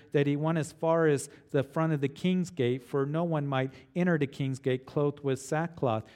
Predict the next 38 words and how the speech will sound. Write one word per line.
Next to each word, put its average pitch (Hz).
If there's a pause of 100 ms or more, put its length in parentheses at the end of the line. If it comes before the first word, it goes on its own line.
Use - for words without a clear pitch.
(120)
In 147
other 196
words, 139
you 165
can 170
go 156
past 151
that 139
point. 156
Why? 139 (260)
Because 151
if 139
the 143
king 165
was 143
making 135
an 120
audience 151
before 135
the 123
people 156
out 120
there, 151 (180)
it 165
would 165
be 185
embarrassing 202
to 113
have 110
somebody 113
like 104
that. 98 (640)
And 170
the 165
king, 247
he 233
didn't 190
care. 113